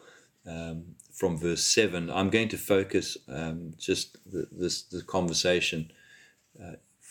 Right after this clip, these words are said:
in, in the, uh, pursuit of keeping this brief, um, from verse seven. So the sower is sowing the seed. This, the seed is the word of God.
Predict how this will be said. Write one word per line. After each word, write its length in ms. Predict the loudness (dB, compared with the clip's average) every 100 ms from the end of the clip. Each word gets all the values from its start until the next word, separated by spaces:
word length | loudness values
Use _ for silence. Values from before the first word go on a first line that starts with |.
| -20 -20 _ _ _ _ -12
in, 720 | -10 -10 -10 -10 -6 -4 -4
in 300 | -4 -4 -4
the, 380 | -2 -2 0 -2
uh, 220 | -4 -6 -6 -6
pursuit 320 | 0 2 4
of 500 | 2 0 -10 -16 -20 _ -2
keeping 320 | 0 2 0
this 160 | -2 2
brief, 420 | 6 6 4 -4 -20 -20 -20 -20 -20 _ _
um, 440 | -10 -6 -6 -8 -12 _ _ _ -14 -12
from 220 | -4 -2
verse 240 | 2 2
seven. 500 | 2 4 4 2 -4 -10 _ _ _ _ _ _ _ _ _ _ _
So 160 | -4 2
the 100 | 2
sower 600 | 6 6 6 2 0 -4 -12 _ _ _ _ _ _ -10
is 160 | -4 0
sowing 400 | 4 4 2 0
the 80 |
seed. 460 | 2 2 6 4 4
This, 200 | 0 -2
the 80 | 0
seed 300 | 2 4 4
is 160 | 0
the 100 | 0
word 280 | 2 2 2
of 160 | 0 2
God. 420 | 2 2 0 -2